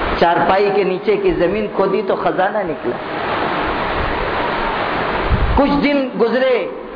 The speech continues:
ایک اور شخص آیا، اس نے آ کر یہی خواب ذکر کیا، "حضرت، چارپائی کے نیچے آگ دیکھی۔" کہا، "جلدی جاؤ، اپنے گھر کا سامان نکالو، تمہارے گھر کی چھت گرنے والی ہے۔"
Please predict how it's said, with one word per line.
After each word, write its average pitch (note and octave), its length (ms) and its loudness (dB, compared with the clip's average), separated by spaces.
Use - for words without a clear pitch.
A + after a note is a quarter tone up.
ایک G#3 140 4
اور C#4 300 4
شخص B3 280 0
آیا، F3+ 300 2
اس A3+ 180 4
نے D4 140 4
آ C4+ 240 4
کر C#4 120 4
یہی C4 360 2
خواب C4+ 200 2
ذکر B3 320 -2
کیا، A3 220 4
"حضرت، A3+ 380 -2
چارپائی G#3 500 0
کے G#3 100 0
نیچے F#3+ 400 -2
آگ F3 320 4
دیکھی۔" D#3 280 2
کہا، G3+ 140 6
"جلدی A#3 380 4
جاؤ، B3+ 480 2
اپنے A3+ 360 0
گھر G#3+ 220 2
کا A#3 60 2
سامان G3+ 440 2
نکالو، F#3 440 0
تمہارے F#3 400 4
گھر G3+ 140 2
کی G3+ 180 -2
چھت F3 320 0
گرنے E3+ 280 2
والی B2+ 320 0
ہے۔" A2 60 -4